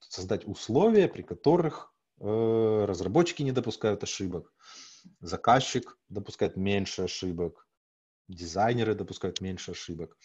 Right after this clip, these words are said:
И здесь как раз выступает уже уровень тестирования на называемый quality assurance, обеспечение качества.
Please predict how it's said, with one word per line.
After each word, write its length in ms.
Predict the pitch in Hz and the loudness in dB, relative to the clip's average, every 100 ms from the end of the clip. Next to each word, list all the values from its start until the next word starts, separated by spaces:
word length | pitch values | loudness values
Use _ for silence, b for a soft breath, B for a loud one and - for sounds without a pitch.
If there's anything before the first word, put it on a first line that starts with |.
| B B B B B - | B B B B B 0
И 180 | 190 151 | 2 6
здесь 200 | 147 170 | 4 4
как 160 | - | 0
раз 160 | 139 139 | 0 0
выступает 680 | 110 95 - 107 120 120 - | -2 -6 0 4 6 4 -2
уже 580 | 95 85 98 98 113 110 | -10 -6 -6 0 2 4
уровень 420 | 110 107 104 92 | 2 0 -2 -2
тестирования 960 | 90 - - 107 101 95 92 90 87 87 82 - - _ - | -6 -12 -8 -4 -2 -2 -4 -6 -6 -10 -16 -20 -20 _ -18
на 880 | 80 82 90 95 95 95 95 95 87 - _ _ _ _ _ _ _ _ _ | -12 -8 -4 -2 -2 0 0 -2 -6 -14 _ _ _ _ _ _ _ _ _
называемый 720 | 101 98 87 90 101 104 101 | -6 -4 -2 -2 -2 -2 -4
quality 400 | 90 92 95 - 87 | -4 -2 -2 -2 -4
assurance, 520 | 104 87 73 - - _ _ - | -2 -4 -6 -14 -18 _ _ -10
обеспечение 680 | 98 - - - 98 80 - | -8 -6 -4 0 0 -2 -2
качества. 580 | 67 - 64 - 64 | -2 -2 -10 -10 -12